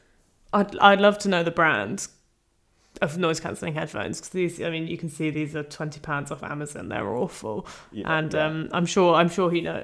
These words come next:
Speaker 1: well, not, not that I would be using them for the same purpose, but sometimes I get trains to gigs, it's quite loud. So, Leo, if you're listening, drop us an email. <laughs>
Speaker 2: We could maybe set up, like, a brand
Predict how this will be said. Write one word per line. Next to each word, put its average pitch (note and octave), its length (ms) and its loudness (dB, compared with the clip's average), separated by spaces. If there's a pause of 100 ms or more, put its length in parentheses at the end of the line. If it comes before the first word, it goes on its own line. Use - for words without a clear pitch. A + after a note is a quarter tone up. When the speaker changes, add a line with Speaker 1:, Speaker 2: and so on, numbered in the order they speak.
Speaker 1:
well, F#3+ 140 2
not, F#3 240 -4 (500)
not G3+ 160 4
that - 60 2
I E3+ 120 6
would E3 120 2
be E3+ 100 0
using E3 240 0
them D#3 140 -2
for D3+ 100 -8
the D#3+ 100 -6
same D3+ 240 -2
purpose, D3+ 560 -6
but - 340 -8 (800)
sometimes D#3 500 -10
I E3 40 -10
get - 140 -6
trains E3 340 -4
to - 60 -8
gigs, F3+ 320 -2
it's A#3 120 -6
quite - 240 -6
loud. F3+ 400 -2
So, E3+ 300 2
Leo, F3+ 360 2
if F3+ 180 -2
you're F#3 80 2
listening, F#3 560 0 (840)
drop G3 280 4
us E3 180 -4
an F3 100 2
email. F3 580 2 (460)
<laughs> - 100 -2 (420)
Speaker 2:
We A2+ 80 -2
could A#2+ 240 -4
maybe A2 260 -2
set - 240 -6
up, F2+ 160 -12
like, G#2 200 -12
a F#2+ 40 -10
brand F#2+ 540 -6